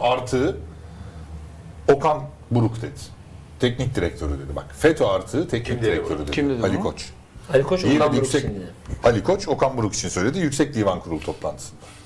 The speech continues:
Speaker 1: "Türkiye'ye şikeyi Galatasaray sokmuştur." dedi Aziz Yıldırım. Bu ve benzeri sayısız açıklamayı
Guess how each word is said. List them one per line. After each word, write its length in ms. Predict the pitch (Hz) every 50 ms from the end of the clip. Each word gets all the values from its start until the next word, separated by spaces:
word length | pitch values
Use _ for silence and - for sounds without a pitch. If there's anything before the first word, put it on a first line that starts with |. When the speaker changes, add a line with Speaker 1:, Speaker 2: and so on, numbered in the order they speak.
| - - - - - - - _ _ - - - - - - - - - - - - - - - - - - _
Speaker 1:
"Türkiye'ye 640 | - 220 262 240 190 - 196 175 156 139 135 120
şikeyi 440 | 117 - 226 185 - 190 214 247 202
Galatasaray 560 | 170 175 208 508 254 247 - - 165 147 135
sokmuştur." 560 | 131 - 117 110 - 113 113 - - 110 101 101
dedi 300 | 113 123 165 196 202 -
Aziz 300 | - 117 113 107 104 92
Yıldırım. 320 | 95 92 82 73 76 73 73 - - - - - - _ _ - _ _ - - - - - - - - - -
Bu 80 | 185 247 262
ve 120 | 254 220 190
benzeri 440 | 226 233 226 170 165 143 139 160
sayısız 420 | 156 - 170 196 214 208 220 240 233
açıklamayı 680 | 190 147 165 160 - 160 156 143 143 147 175 208